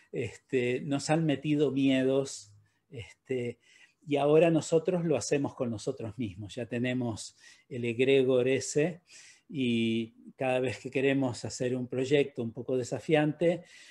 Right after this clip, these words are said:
nuestro propio boicoteador interno,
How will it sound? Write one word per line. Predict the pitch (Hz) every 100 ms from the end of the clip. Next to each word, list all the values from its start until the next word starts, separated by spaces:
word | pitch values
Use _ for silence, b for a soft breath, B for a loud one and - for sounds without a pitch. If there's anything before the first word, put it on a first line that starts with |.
| B B -
nuestro | 131 101 - 120 117 113 110 107 _
propio | 143 135 135 131 120 117 107 - _
boicoteador | 123 123 131 - 120 127 127
interno, | 127 120 139 123 139 143 175